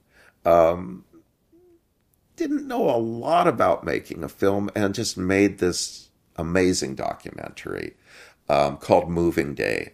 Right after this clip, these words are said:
about the day that twenty-four seven camping ended and people had to leave the park, and people who had been promised that from there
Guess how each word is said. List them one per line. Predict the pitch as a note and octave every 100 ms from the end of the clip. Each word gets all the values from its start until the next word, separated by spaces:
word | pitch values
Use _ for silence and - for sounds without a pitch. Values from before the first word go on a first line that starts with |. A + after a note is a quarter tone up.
| -
about | D#2 D#2+ D#2 -
the | E2+
day | C#2+ F2 D#2 D#2 D#2
that | D#2 C#2 -
twenty-four | - D2+ D#2 - C2+ C#2
seven | - C2 C2 C#2
camping | - C2 C2 - C2+
ended | - B1+ C2 B1 A1+
and | A1
people | - - A#1
had | B1 A1+ -
to | G1+
leave | C2 A1+ -
the | -
park, | - - A1+ - -
and | - - - -
people | - G#2+ A2
who | G2
had | E2+ D2+
been | D2+
promised | D2+ D#2 D2+ D2 D2 -
that | C2 -
from | - C#2
there | C#2+ C#2 C#2+